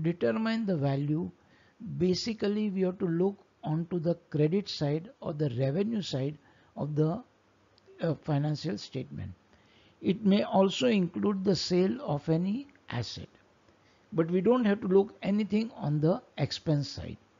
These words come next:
So that value on the revenue side,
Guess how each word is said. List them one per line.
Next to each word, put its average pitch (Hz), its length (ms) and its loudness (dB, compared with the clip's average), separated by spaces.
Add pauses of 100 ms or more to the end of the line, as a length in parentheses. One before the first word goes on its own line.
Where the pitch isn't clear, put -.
(480)
So 233 380 4 (220)
that 185 340 4
value 165 500 6 (180)
on 180 180 0
the 185 100 6
revenue 190 420 6
side, - 320 -4